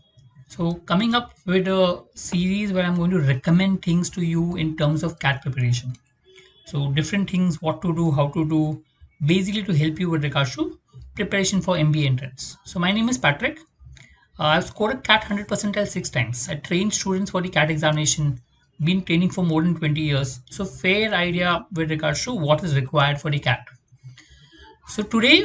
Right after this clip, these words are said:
in this particular video, I'm going to focus on four books that you need to read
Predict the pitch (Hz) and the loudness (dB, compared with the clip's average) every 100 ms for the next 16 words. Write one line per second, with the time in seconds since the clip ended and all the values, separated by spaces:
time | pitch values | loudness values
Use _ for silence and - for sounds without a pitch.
0 | - 233 226 277 - 240 269 240 214 247 | 0 0 0 0 -2 -2 -2 -4 -2 -2
1 | 330 254 214 214 226 262 254 - 190 190 | -2 -2 -2 0 -2 -4 -8 -2 -2 0
2 | 240 - 311 208 220 226 - 226 247 175 | -4 -4 -2 2 2 0 -2 -2 -2 -2
3 | 220 - 202 196 208 208 196 202 175 240 | -4 0 0 0 0 0 0 -2 2 4
4 | 240 208 | 4 2